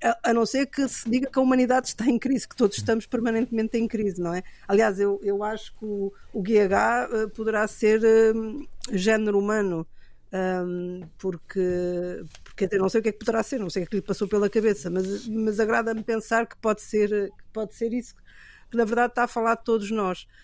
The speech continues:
Porque nós, quando nos desorgan-, portanto, nós estamos todos, eh, agarrados a uma série de conceitos, eh, de valores, eh, morais, de, eh, de...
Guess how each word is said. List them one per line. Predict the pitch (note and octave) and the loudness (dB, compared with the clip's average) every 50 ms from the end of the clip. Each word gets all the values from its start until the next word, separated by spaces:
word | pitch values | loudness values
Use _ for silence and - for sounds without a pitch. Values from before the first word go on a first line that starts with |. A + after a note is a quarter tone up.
| - - - _ | -20 -20 -20 _
Porque | - A3 - - - B3+ | -6 -6 -6 -4 -4 0
nós, | A#3 A#3+ B3+ C4 B3+ - | 2 4 4 2 0 -2
quando | - - B3 A#3+ A#3 A3+ | -4 -4 -2 -2 0 0
nos | A3+ A3+ A3+ G#3 G3 | 0 0 -2 -2 -4
desorgan-, | F3+ F3+ G3 A#3 A#3 A3 G3 G#3+ G3+ A3+ G3 | -6 -2 2 2 2 4 2 0 -2 -2 -8
portanto, | - - - G3+ F#3+ A3+ | -10 -4 -2 0 0 2
nós | G#3+ A3+ A3 | 0 -2 -2
estamos | - - B3+ B3+ B3 A#3+ - - - - - | -2 -2 -2 0 -2 -2 -6 -10 -14 -18 -4
todos, | - A#3+ A#3 B3 A3 G#3+ G#3 G#3+ A3+ - | 0 2 2 2 2 0 -6 -8 -8 -2
eh, | - A3 A3 G#3+ G#3 G#3 - - - _ - | 0 2 2 2 0 -2 -4 -12 -6 _ 0
agarrados | F#3+ F#3 G#3+ G#3 G#3 G#3+ G#3+ G#3+ A3 A3 G3+ F#3+ | 2 2 2 2 2 4 4 2 2 0 -2 -4
a | A#3+ | -4
uma | A#3 A3+ A3 A3 G#3+ | -4 -4 -4 -4 -4
série | G#3 - - A3+ G#3+ G3+ G#3 G3+ | -6 -4 -2 0 2 2 2 0
de | F#3 E3+ G3 F#3+ F3+ F3 - - - - - - - - - | 0 2 2 2 2 0 -6 -14 -20 -20 -20 -20 -20 -20 -16
conceitos, | - - G3+ F#3 - - A3 A3+ A#3 B3 A#3+ - - A#3+ A3+ A3 G#3+ A3 - - - | -8 -6 -6 -6 -4 0 2 2 2 2 0 -4 -6 -6 -4 -4 -6 -10 -12 -12 -6
eh, | - G#3 G3+ G3 F#3+ F#3+ F#3 F3+ F3 | -2 0 2 2 4 2 2 0 -2
de | F3 E3+ | -4 -6
valores, | D#3+ F3 F3+ F3+ F#3 G3 A3+ A#3+ A3+ G#3+ G#3 G3+ G3+ G3 G3+ F#3+ F#3+ | -4 -2 0 4 4 6 6 6 4 0 -4 -6 -8 -8 -6 -4 -2
eh, | G3 G3 F#3+ F#3 | -2 -2 -2 -4
morais, | F3+ F3+ F3 E3+ E3+ F3+ G3+ A3 G#3+ G#3+ A3 G#3+ G3 F#3+ F#3 E3 | -4 -4 -4 0 2 2 4 4 4 2 2 -2 -4 -8 -10 -12
de, | E3+ E3 E3+ F#3+ F#3+ - - - - - - - - | -12 -12 -10 -10 -10 -10 -12 -18 -20 -20 -20 -16 -12
eh, | - G3 F#3 F3+ F3+ F#3 F#3 F#3 | -10 -8 -6 -6 -6 -8 -10 -10
de... | E3+ D3+ F#3+ F3+ F#3 | -8 -6 -6 -6 -6